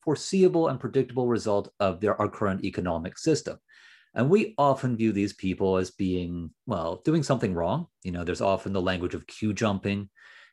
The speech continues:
is brought in. But if you take the global perspective, as Sarah was just saying, and you look at these people's life circumstances in a more sort of global context,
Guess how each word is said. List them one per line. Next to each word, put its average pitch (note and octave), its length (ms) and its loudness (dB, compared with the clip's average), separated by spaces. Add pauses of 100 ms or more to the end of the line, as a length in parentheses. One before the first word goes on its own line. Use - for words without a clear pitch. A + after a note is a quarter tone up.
is G#2 180 0
brought G#2+ 320 4
in. A2 300 2 (240)
But A#2 260 4
if A#2+ 140 -2
you A2 80 -2
take B2+ 260 0
the G#2+ 60 -4
global F#2 300 0
perspective, F#2 680 -2
as D#2 180 -8
Sarah G2 280 4
was E2 140 -2
just - 260 -8
saying, A2 420 0
and E2+ 100 -10
you E2+ 120 -6
look F#2+ 200 -2
at G2 60 -4
these F2 200 -6
people's E2 360 -6
life E2 300 -4
circumstances F#2 920 -2 (440)
in B2+ 160 2
a A2 120 0
more G2 300 0
sort E2+ 200 -8
of - 60 -20
global F#2+ 440 0
context, - 560 -2